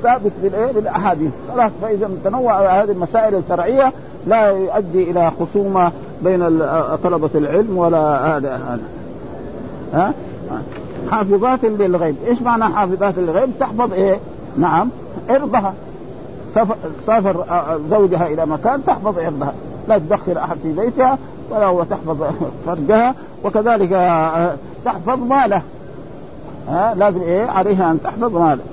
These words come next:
آه، آه. وهذه ال-، المسألة يعني ب-، بين إيه؟ الذي إيه؟ تنشئ على، على هذا. فعظوهن. ها؟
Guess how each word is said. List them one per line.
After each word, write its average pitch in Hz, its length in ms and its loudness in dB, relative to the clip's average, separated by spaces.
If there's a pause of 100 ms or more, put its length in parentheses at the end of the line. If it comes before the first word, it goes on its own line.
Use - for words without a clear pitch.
آه، - 20 -2
آه. 123 400 -8 (760)
وهذه 220 360 2
ال-، 196 140 2
المسألة 247 640 0 (300)
يعني 175 280 0
ب-، 165 80 -2 (360)
بين 180 200 2
إيه؟ 175 400 2
الذي 170 480 0
إيه؟ 196 200 2 (300)
تنشئ 185 380 2
على، 196 440 2
على 175 200 0
هذا. 151 360 -4 (2250)
فعظوهن. 196 680 4 (440)
ها؟ 131 100 -6